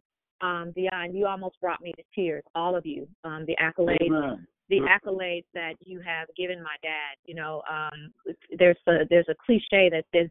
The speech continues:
Speaker 1: "Give me my flowers while I live." Um, actually, I think that's a song. Um, "Give me my flowers while I live." And my dad is an actual gardener. You know, he's a country boy. He has a beautiful garden, uh, in our backyard. Beautiful. I mean, he keeps, listen, he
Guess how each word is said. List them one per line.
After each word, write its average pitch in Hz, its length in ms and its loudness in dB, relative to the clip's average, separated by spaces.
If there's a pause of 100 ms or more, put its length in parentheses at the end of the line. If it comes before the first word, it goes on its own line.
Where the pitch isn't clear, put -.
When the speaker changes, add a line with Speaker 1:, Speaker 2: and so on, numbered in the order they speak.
Speaker 1:
"Give 220 220 4
me 214 240 0
my 165 140 -2 (200)
flowers 185 600 2
while 151 340 -4
I 139 120 -10
live." 156 520 4 (420)
Um, 180 100 0
actually, 240 320 2
I 196 140 2
think 320 160 -10
that's 185 160 -2
a 123 80 -10 (100)
song. 156 400 -8 (400)
Um, 175 320 0
"Give 233 140 6
me 233 80 4
my 180 240 -2
flowers 175 400 2
while 165 180 -2
I 156 120 0
live." 165 360 0
And 151 240 -12
my 202 200 -2
dad 233 200 4
is 190 120 0
an 165 180 -2
actual 165 480 2
gardener. 180 360 0
You 180 100 -6
know, 180 100 -2
he's 185 140 -2
a - 160 -8
country 247 340 -4
boy. 143 140 -4
He 185 80 -2
has 175 100 -6
a 156 80 -4 (100)
beautiful 214 480 0
garden, 160 460 0 (420)
uh, 156 240 0 (120)
in 160 240 2
our 170 120 2
backyard. 165 600 2
Beautiful. 190 540 2
I 165 60 -2
mean, 170 280 -8
he - 160 -4
keeps, 220 120 -4 (100)
listen, 220 360 4
he 214 160 -4